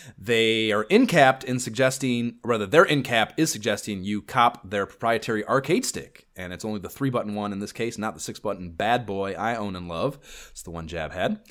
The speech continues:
And they also have the library title page they've been putting at the back end of all these lately, titled Genesis Does It All, and there's a lot of shit in here worth talking about, too,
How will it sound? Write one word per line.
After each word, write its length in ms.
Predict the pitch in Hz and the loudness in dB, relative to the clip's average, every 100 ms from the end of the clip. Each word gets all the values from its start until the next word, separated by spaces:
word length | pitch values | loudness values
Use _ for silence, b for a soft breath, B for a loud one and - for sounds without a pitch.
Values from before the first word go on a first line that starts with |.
| B B B - | B B B -8
And 440 | 98 98 98 104 - | -2 0 -2 -4 -8
they 380 | 101 110 107 107 | -6 0 2 4
also 300 | 165 208 190 | 8 8 10
have 240 | 190 180 147 | 10 10 8
the 140 | 147 | 4
library 400 | 127 151 151 131 | 8 8 8 4
title 220 | 151 131 | 4 2
page 420 | 139 147 185 208 - | 4 4 4 0 -8
they've 500 | 101 95 110 107 107 | -12 -2 0 2 0
been 140 | 110 107 | -4 -4
putting 200 | 123 117 | -4 -4
at 60 | |
the 60 | 104 | -4
back 240 | 98 107 - | -2 -2 -2
end 160 | 123 131 | -2 0
of 100 | 104 | 0
all 160 | 104 | 0
these 220 | 101 95 | -2 -4
lately, 460 | 92 95 98 98 - - | -6 -6 -4 -6 -8 -8
titled 420 | 117 107 101 101 - _ | -4 -2 -4 -8 -18 _
Genesis 500 | 90 131 139 135 123 | -8 -4 -2 -2 -6
Does 260 | 101 110 107 | -6 -6 -4
It 100 | 107 | -6
All, 420 | - 104 87 62 76 | -2 0 0 -4 -10
and 80 | |
there's 140 | 90 87 | -10 -6
a 40 | |
lot 120 | 95 | -6
of 60 | 92 | -4
shit 180 | - - | -4 -2
in 120 | 131 | -4
here 380 | 131 285 139 B B - | -2 0 -2 B B -14
worth 160 | 101 | -12
talking 260 | - 92 98 | -6 -6 -6
about, 360 | 90 98 - _ _ | -6 -6 -6 _ _
too, 360 | - - 67 | -10 -8 -10